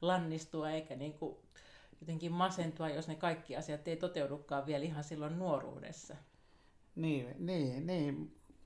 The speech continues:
Speaker 2: Kyllä näin, näin se on, että minä muistan, että, että mä olin hakenut jo muutamalle lin-, linja-autokurssille, mutta en ollut päässyt. Ja sitten mä tulin tuolta Polvijärven työstä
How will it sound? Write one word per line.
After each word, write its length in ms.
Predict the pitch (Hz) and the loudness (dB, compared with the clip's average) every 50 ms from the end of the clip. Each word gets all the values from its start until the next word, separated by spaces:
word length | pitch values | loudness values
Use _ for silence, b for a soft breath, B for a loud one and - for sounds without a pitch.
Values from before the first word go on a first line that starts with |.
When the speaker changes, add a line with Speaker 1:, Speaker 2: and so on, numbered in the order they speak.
| - - - | -14 -6 0
Speaker 2:
Kyllä 240 | 196 185 147 135 | 0 2 4 4
näin, 400 | 139 143 160 165 139 123 123 143 | 4 6 6 6 6 4 4 4
näin 280 | 151 165 147 127 120 113 | 6 6 6 6 4 0
se 180 | - 165 165 151 | 2 4 4 6
on, 160 | 135 127 123 | 4 4 2
että 240 | 123 - - 127 131 135 - - | 0 0 -2 -2 -2 -4 -6 -4
minä 180 | 160 143 143 143 | 0 0 2 2
muistan, 500 | 143 147 151 147 147 - 147 135 135 135 - - - - - - | 4 4 4 2 2 0 -2 -2 -2 -4 -6 -12 -18 -14 -10 -8
että, 300 | 156 135 - - 147 135 - - - b b b b b b b b b b b b b b b b - - - - - - - | -8 -6 -2 -2 -2 -2 -2 -8 -16 b b b b b b b b b b b b b b b b -20 -20 -20 -20 -16 -12 -6
että 200 | 143 143 139 - - | -6 -4 -6 -4 0
mä 120 | 151 151 | 2 4
olin 180 | 156 156 156 143 | 6 6 6 6
hakenut 580 | 156 190 190 - - 196 165 143 131 120 117 113 | 6 6 4 4 6 6 8 8 6 2 0 -4
jo 400 | 110 113 120 - - - - - - - - - - - - - - | -4 -4 -4 -6 -8 -16 -18 -20 -20 -20 -20 -20 -20 -20 -20 -20 -16
muutamalle 720 | - - 151 147 143 135 143 135 127 117 117 117 113 120 | -10 -2 0 0 0 2 0 0 -2 -2 -2 -4 -2 -2
lin-, 300 | 131 127 139 - - - - - - - - | -2 -2 -2 -6 -12 -16 -18 -20 -20 -10 -4
linja-autokurssille, 880 | 147 139 135 135 127 117 117 - 127 - - 123 123 123 - - 135 135 | 0 2 2 2 2 0 -4 -6 -8 -8 -6 -6 -6 -4 -2 0 0 0
mutta 260 | 139 143 - - 156 | 0 0 0 2 4
en 220 | 151 151 156 - - | 6 6 6 4 4
ollut 340 | 175 165 175 170 - - - | 0 0 0 0 -2 4 10
päässyt. 520 | 190 190 180 147 131 131 - - - 131 | 12 12 12 12 12 8 2 -2 0 0
Ja 100 | 127 127 | 0 0
sitten 440 | - 156 156 - - 160 151 151 - 139 - - - - - - - - - - | -2 -4 -4 0 4 4 4 4 2 -4 -6 -8 -10 -12 -14 -14 -16 -16 -10 -4
mä 180 | 180 156 151 | -2 0 0
tulin 340 | 147 - 156 147 151 147 139 | 2 2 2 4 4 2 4
tuolta 360 | 139 156 147 143 139 147 139 135 B B B B B B B B - - b b b b b b b b b - - | 4 4 4 6 6 4 4 2 B B B B B B B B -16 -16 b b b b b b b b b -6 4
Polvijärven 640 | - 165 165 156 143 139 139 135 131 131 131 131 131 | 8 10 10 10 10 8 6 6 4 4 2 2 2
työstä 340 | 135 143 139 131 131 - | 2 2 2 2 2 -2